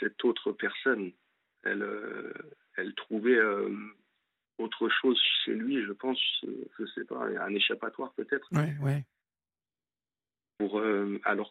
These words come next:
Speaker 1: qu'on disait toujours que quand on avait des disputes, on devait en discuter, euh, et, mais je sais pas pourquoi, il y a eu un moment, elle voulait plus en, en discuter avec moi, ouais.
Speaker 2: Elle ne
Speaker 1: Et
Speaker 2: voulait plus,
Speaker 1: du
Speaker 2: mais
Speaker 1: coup
Speaker 2: vous me disiez qu'il y avait eu des problèmes d'alcool, hein, c'est bien ça ?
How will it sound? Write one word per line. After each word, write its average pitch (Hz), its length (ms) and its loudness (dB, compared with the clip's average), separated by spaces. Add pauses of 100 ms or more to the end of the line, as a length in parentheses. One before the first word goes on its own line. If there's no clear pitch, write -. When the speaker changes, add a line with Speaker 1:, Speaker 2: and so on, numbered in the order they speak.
Speaker 1:
qu'on 107 380 2
disait 117 320 2
toujours 127 400 -2
que 107 180 4
quand 107 240 -6 (140)
on 110 100 -2
avait 110 220 2
des 110 120 0
disputes, 110 440 -4
on 113 80 -4
devait 110 320 0
en 110 120 2
discuter, 117 760 0
euh, 98 420 -2
et, 104 260 -4 (380)
mais 113 140 -6
je - 140 -4 (100)
sais 113 80 -2
pas 123 120 -2
pourquoi, 120 320 -2
il 120 60 2
y 104 60 2
a - 20 0
eu 104 100 0
un 101 60 0
moment, 107 300 0
elle 117 80 0
voulait 104 280 -2 (120)
plus 127 260 0
en, 110 140 0 (400)
en 92 160 -4
discuter 107 420 -4
avec 101 300 -2
moi, - 260 -4
ouais. - 120 -6 (3500)
Speaker 2:
Elle 165 120 6
ne 165 80 6
Speaker 1:
Et 160 60 4
Speaker 2:
voulait 160 200 6
plus, 185 120 6
Speaker 1:
du 160 120 0
Speaker 2:
mais 147 140 6
Speaker 1:
coup 160 120 -4
Speaker 2:
vous 151 140 6
me 175 60 6
disiez 165 220 6
qu'il 156 140 0
y 143 40 4
avait 156 80 4
eu 151 60 4
des 139 100 4
problèmes 147 300 2
d'alcool, 151 460 0
hein, 131 140 -4
c'est - 140 -6
bien 139 140 2
ça ? 131 260 -2